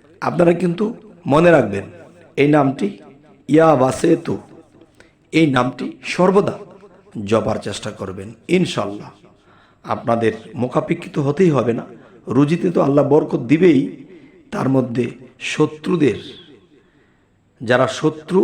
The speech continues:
হয়ে আছে বা আমার ভালো চায় না, তারা আস্তে আস্তে মুখ ঘুরিয়ে অন্যদিকে চলে যাবে, আপনার ক্ষতি তারা করতে আসবে না।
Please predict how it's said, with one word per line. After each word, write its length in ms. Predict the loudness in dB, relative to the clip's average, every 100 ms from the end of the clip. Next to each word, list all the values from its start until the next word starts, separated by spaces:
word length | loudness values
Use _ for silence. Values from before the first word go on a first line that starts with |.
| 0 -8 -20 -4
হয়ে 220 | 2 2
আছে 260 | 2 -6 -12 -14 -20 _ _ _ -4
বা 120 | 0
আমার 180 | 2 2
ভালো 240 | 0 0 0
চায় 240 | 0 -2
না, 100 | -4 -10 -20 -20 -20 _ _ _
তারা 220 | -4 -2 -4 -10 -20 -20 _ _ _ _ _ _ _ -8
আস্তে 260 | -8 -4
আস্তে 240 | -6 -6 -8
মুখ 220 | -2 -2
ঘুরিয়ে 360 | 0 0 2 0 -2 -16 -20 -20 -6
অন্যদিকে 440 | 0 0 2 0
চলে 220 | 0 -4 -6
যাবে, 260 | -8 -8 -12 -20 -20 -8
আপনার 320 | -8 -2 -2
ক্ষতি 260 | -2 -6 -6
তারা 180 | -6 -10
করতে 320 | -10 -10 -6
আসবে 260 | -8 -8 -16
না। 100 | -18